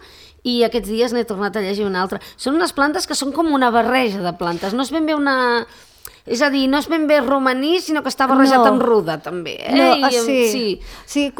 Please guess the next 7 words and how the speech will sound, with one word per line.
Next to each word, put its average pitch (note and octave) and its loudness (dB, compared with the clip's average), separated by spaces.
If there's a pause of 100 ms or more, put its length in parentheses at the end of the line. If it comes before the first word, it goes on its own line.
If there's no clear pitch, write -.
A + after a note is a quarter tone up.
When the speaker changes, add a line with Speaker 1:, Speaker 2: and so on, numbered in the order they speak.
Speaker 2:
el C4 0
misteri C#4 -2 (640)
continua. G#3 -4 (260)
Speaker 1:
Sí. E3 -6 (420)
Speaker 2:
No? G#3+ -6
Speaker 1:
Sí. F#4 -6
Speaker 2:
Són... B3 -4